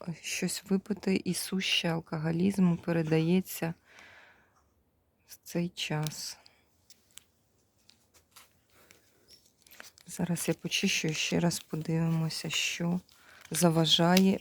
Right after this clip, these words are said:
повернути гарний фізичний стан, відновитися, бути струнким,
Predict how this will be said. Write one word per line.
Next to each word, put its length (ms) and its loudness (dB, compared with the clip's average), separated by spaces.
повернути 680 2
гарний 500 4
фізичний 640 -2
стан, 560 2
відновитися, 1160 0
бути 680 2
струнким, 1000 2